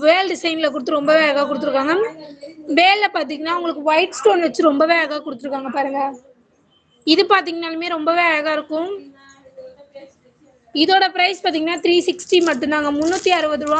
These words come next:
மட்டும்தான், முன்னூத்தி ஐம்பது ரூபா மட்டும்தான், த்ரீ ஃபிஃப்டி மட்டும்தாங்க. யாருக்கு வேணுமோ WhatsApp-ல ஒரே ஒரு ஸ்கிரீன்ஷாட் எடுத்து ஆர்டர் பண்ணிக்கலாம்.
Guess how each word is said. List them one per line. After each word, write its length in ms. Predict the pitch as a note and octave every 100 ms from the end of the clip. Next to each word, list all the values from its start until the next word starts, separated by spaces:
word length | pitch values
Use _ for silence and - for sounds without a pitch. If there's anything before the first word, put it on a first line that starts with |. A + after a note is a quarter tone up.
| D#4
மட்டும்தான், 420 | C4+ B3+ C#4 D#4+ F#4 _ _ _ - - - D4
முன்னூத்தி 320 | E4 F#4+ G4 F4+
ஐம்பது 240 | D4+ D4+
ரூபா 140 | D#4+ D#4+
மட்டும்தான், 340 | D4+ D4+ D#4 F4
த்ரீ 120 | E4+ E4+
ஃபிஃப்டி 280 | - - F#4 E4+
மட்டும்தாங்க. 420 | C4+ D4 D4+ D4 C#4 A#3+ - _ _ _ D#4 _ _ C#4+ _ D#4 C#4+ _ _ _ _ _ _ _ _ C#4+
யாருக்கு 400 | C#4+ E4 F#4+ F#4
வேணுமோ 240 | D#4+ D#4 E4+
WhatsApp-ல 400 | D#4+ E4+ E4+ D#4 D#4 D#4
ஒரே 140 | E4 E4+
ஒரு 100 | E4+
ஸ்கிரீன்ஷாட் 540 | - D4+ D4+ D#4+ D4 C#4+
எடுத்து 180 | B3 D#4+
ஆர்டர் 260 | D4 C#4+ B3
பண்ணிக்கலாம். 460 | C#4+ C#4 D#4+ F#4+